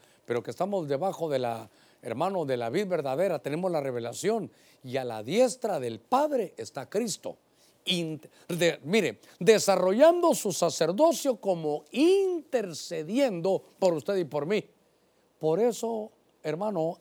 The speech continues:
apedrearon a Esteban. Según ellos era una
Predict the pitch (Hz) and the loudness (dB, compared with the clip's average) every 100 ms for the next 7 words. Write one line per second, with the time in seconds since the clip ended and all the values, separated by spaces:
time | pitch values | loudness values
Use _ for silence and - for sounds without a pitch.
0 | _ 135 123 135 143 196 196 156 - 214 | _ -12 -6 -6 -2 -2 -2 -6 -4 -6
1 | 151 107 _ _ _ _ _ _ _ _ | -6 -12 _ _ _ _ _ _ _ _
2 | _ - 143 180 190 208 160 180 185 180 | _ 0 0 2 2 0 2 2 2 0
3 | 196 180 143 | -2 -2 -4